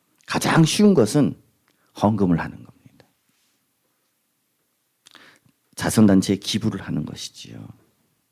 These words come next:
그러나 그냥 그걸로 끝나지 말았으면 좋겠습니다.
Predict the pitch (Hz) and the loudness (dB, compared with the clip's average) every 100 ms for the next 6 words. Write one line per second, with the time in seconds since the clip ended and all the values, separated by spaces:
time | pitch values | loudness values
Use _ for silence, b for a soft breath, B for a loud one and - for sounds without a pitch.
0 | _ - 92 90 85 92 156 - _ _ | _ -6 -4 0 0 0 -4 -10 _ _
1 | _ _ _ _ _ _ _ - 120 131 | _ _ _ _ _ _ _ -8 -6 -4
2 | 123 160 170 170 160 151 151 151 - 147 | -4 -2 -2 -4 -6 -6 -8 -14 -14 -12
3 | - 151 - - - 127 113 113 | -10 -12 -14 -20 -20 -20 -20 -20